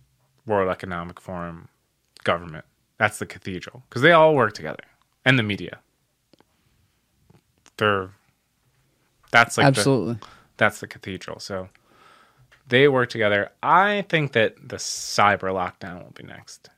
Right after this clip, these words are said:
Speaker 2: And how does that work?
Speaker 1: Uh, bad actors have hacked into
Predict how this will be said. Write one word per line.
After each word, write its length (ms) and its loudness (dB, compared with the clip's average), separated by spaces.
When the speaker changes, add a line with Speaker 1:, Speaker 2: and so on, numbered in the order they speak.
Speaker 2:
And 200 2
how 160 4
does 160 2
that 160 2
work? 280 -6
Speaker 1:
Uh, 420 -18
bad 260 6
actors 460 -2
have 160 -10
hacked 320 -2
into 920 -10